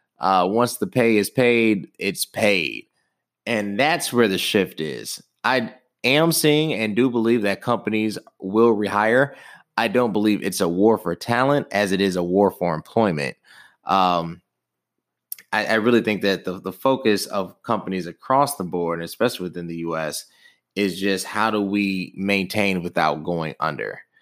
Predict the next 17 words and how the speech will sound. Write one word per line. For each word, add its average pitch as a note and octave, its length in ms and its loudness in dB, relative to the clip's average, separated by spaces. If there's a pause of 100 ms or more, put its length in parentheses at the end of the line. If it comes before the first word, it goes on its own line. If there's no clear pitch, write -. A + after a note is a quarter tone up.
(360)
And B2 140 4
that's D#3 200 2
really, C3+ 200 6
to A2 100 0
me, G#2 480 2 (360)
kind G#2+ 220 -2
of F2+ 100 -4
the, F#2 140 -2
the, D#2 320 -12
the F#2 80 -6
gist G#2 540 0
that E2+ 300 -4
the, E2 300 -6
these E2+ 260 -10
economic E2+ 460 -6
conditions F2 440 -8
are, D2+ 340 -2